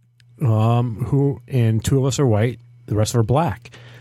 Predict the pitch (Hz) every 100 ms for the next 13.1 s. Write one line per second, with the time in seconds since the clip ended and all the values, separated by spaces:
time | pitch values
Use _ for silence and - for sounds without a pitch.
0 | - - 123 131 127 135 143 202 160 117
1 | 104 92 - 95 - - - - - -
2 | - - 123 151 - 185 170 208 233 _
3 | _ _ _ _ _ _ _ _ _ 131
4 | 135 135 139 - 147 135 135 127 - 135
5 | 151 127 139 147 135 120 117 143 156 -
6 | 117 110 110 110 113 120 117 120 117 -
7 | 135 - 135 120 120 113 - 120 117 -
8 | 123 120 110 120 117 113 113 117 110 -
9 | 107 131 - 117 120 135 117 - - -
10 | - - _ _ _ _ _ - 104 98
11 | 101 90 95 95 101 104 113 104 - 117
12 | 117 117 117 107 107 - 123 123 - -